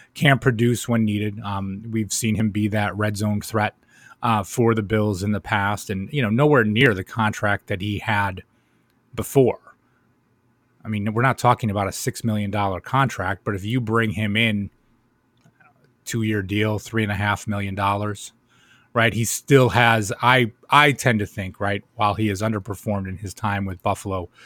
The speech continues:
for a number of reasons, at twenty-eight years old,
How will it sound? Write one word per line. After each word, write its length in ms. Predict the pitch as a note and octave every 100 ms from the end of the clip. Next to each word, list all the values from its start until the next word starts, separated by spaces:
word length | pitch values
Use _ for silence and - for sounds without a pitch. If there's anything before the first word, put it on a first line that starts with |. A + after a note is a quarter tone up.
| - - _ -
for 280 | - C3+
a 60 | A#2+
number 300 | A#2 A#2 G#2+
of 140 | G2
reasons, 400 | A2+ A#2+ G2 G#2
at 140 | G#2 -
twenty-eight 540 | - C3 B2+ B2 A#2
years 340 | G#2+ A2 G2+ A2+
old, 320 | A2 G#2+